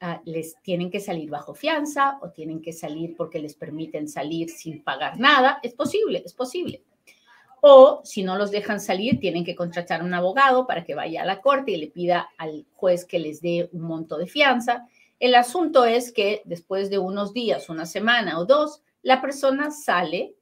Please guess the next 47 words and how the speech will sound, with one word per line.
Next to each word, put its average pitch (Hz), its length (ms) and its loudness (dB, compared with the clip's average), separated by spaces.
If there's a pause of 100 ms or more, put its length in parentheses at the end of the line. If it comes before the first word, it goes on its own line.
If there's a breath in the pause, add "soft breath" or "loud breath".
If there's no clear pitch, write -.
(260)
de 196 480 -2 (120)
la 175 300 0
detención. 185 640 -4
A - 80 -4
veces 277 280 0
es 160 100 -6
más, 196 320 -2
¿ah? 175 180 -4
Estoy - 240 -10
siendo 208 260 -6
exagerada 139 600 -4
porque 160 220 -14
yo 160 80 -6
digo 175 200 0
una 180 120 -4
semana 165 380 -4
o 175 40 0
dos, 233 360 0 (400 soft breath)
ah, 165 420 -2
pero 175 380 0 (180)
hay 175 120 -2
personas 185 480 -4
que 156 140 -6
llegan 170 280 2
a 170 40 -2
la 170 100 0
frontera 165 420 0
y 143 80 -2
están 160 280 -8
detenidas 165 520 -4
meses, 190 580 -8
así 170 200 -16
que 165 160 -8
no 160 300 -8
se 165 140 -2
deje 170 280 -2
llevar 156 340 -2
por 170 160 0
mi 147 140 -2
optimismo, 170 640 -6
no 139 160 -8
es, - 200 -12
no 165 100 -6
es - 140 -12
tan, 170 260 -2
tan 180 260 2
así. 175 340 -6